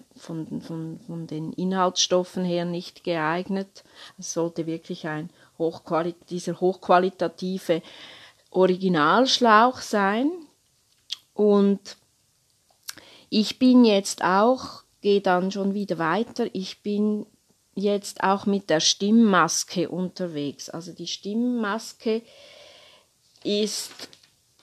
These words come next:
wirklich so ein, ist eigentlich eine Weiterführung. Also man kann auch mit der Stimmmaske Lachsboxen. Es geht auch,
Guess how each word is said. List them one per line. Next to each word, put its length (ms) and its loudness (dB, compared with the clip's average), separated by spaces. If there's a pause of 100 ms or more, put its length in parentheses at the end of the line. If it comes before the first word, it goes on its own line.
(120)
wirklich 500 2
so 160 2
ein, 420 0
ist 220 -10
eigentlich 520 2
eine 240 0
Weiterführung. 1080 2
Also 220 -4
man 200 -6
kann 380 -6
auch 160 -8
mit 200 -4
der 80 -6
Stimmmaske 1300 -2 (1040)
Lachsboxen. 840 6
Es 220 0
geht 360 -2
auch, 640 0